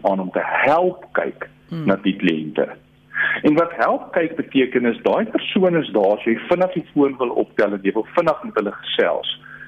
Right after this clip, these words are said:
Speaker 1: en net gehoor, hoe werk dit of hoe werk dat? Maar die oorhoofse beleggingsbesluite lê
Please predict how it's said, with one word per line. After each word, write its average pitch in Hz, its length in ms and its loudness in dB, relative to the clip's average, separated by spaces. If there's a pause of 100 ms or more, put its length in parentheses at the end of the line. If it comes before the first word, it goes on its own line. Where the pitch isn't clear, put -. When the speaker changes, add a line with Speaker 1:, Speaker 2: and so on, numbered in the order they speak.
Speaker 1:
en 104 160 4
net 143 180 4
gehoor, 110 480 2
hoe 107 140 -2
werk 120 260 2
dit 101 180 0
of 101 120 -6
hoe 101 160 4
werk 104 260 2
dat? 76 220 0 (360)
Maar 214 100 4
die - 260 0 (120)
oorhoofse 220 840 2
beleggingsbesluite 113 1400 2 (760)
lê 101 460 6